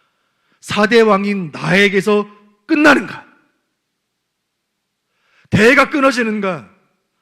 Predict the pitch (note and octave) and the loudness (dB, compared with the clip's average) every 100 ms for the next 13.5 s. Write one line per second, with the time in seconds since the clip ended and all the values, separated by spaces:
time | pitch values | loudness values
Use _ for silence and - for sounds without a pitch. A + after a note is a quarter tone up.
0 | _ _ _ _ - B3 B3+ A#3+ A#3 F#3 | _ _ _ _ -10 -4 0 2 2 0
1 | A2+ - _ _ - A3 A#3+ B3 B3 A#3 | -4 -20 _ _ -6 -4 -2 -2 -4 -6
2 | A#3+ A3+ A#3 B3 A#3+ A#3 A#3 G#3+ - A#3 | -4 -4 -4 -4 -2 -2 -4 -8 -6 -4
3 | A3 G#3 G#3 F#3+ C#3+ - - - A#3+ B3 | -4 -2 -2 -2 -6 -14 -12 -4 -2 -2
4 | A3+ A3+ A#3 G#3 A#3 A3 A3+ - - - | -2 0 -2 -4 -8 -8 -8 -10 -14 -10
5 | - A#3+ A#3 A3 G#3 G#3+ - - - - | -8 -6 -6 -4 -2 -2 -4 -16 -16 -4
6 | F#3+ A#3+ G#3 G3 A3+ - A#3+ A#3 G#3+ G3+ | -4 -4 -4 -2 -2 -4 -8 -8 -4 -4
7 | A3+ G#3 - - - A3 G#3+ A3+ A3 G#3 | -4 -6 -8 -14 -4 -4 -2 -4 -4 -4
8 | G3+ G#3 A3+ G#3 A#3 A3+ - - A#3+ A#3+ | -4 -6 -6 -4 -4 -4 -10 -10 -8 -6
9 | C4+ B3 G#3+ G#3 G#3+ - - A#3 A3 C4+ | -4 -2 -2 -2 -4 -4 -10 -8 -6 -6
10 | A#3+ A3 A#3 G#3 B3+ A#3 A3 F#3 G#3+ F3+ | -6 -6 -6 -6 -6 -4 -4 -6 -8 -8
11 | - - A3+ G#3+ A3+ - A#3+ B3+ A#3+ G#3+ | -12 -6 -4 -4 -8 -10 -8 -6 -6 -2
12 | G#3 G#3 G#3 G#3+ - - A#3+ G3+ B3 A#3+ | -4 -4 -4 -6 -8 -12 -6 -4 -4 -6
13 | - A#3 A#3 G#3+ | -10 -10 -6 -6